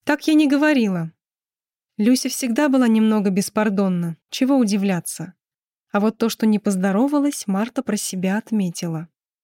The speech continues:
А что с ней теперь здороваться? Она и раньше была тут не понять кем.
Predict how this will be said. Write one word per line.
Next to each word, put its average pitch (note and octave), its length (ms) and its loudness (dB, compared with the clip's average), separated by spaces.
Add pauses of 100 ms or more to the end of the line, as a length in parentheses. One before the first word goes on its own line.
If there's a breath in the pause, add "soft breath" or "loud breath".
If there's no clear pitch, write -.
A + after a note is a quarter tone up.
(440)
А C4+ 100 -2
что C#4 200 -2
с - 120 -6
ней G3+ 100 0
теперь G3 300 -2
здороваться? F#3 720 -2 (600)
Она G#3+ 280 2
и - 20 2
раньше B3 320 0
была A#3 240 2
тут A3 180 -4
не A3 100 2
понять G#3+ 440 -2
кем. G3+ 400 -4